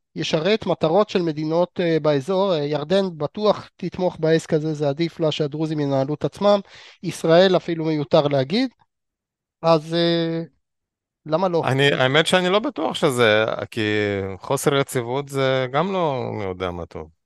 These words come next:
Speaker 2: לך תדע מה... למרות שמהיציבות, אה, שיש עכשיו בסוריה,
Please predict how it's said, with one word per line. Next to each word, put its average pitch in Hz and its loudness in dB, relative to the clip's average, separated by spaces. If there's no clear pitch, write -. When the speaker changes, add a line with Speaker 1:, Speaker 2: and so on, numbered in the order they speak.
Speaker 2:
לך 101 -16
תדע 95 -12
מה... 87 -14
למרות 131 0
שמהיציבות, 123 4
אה, 117 4
שיש 113 -4
עכשיו 110 -4
בסוריה, 95 -6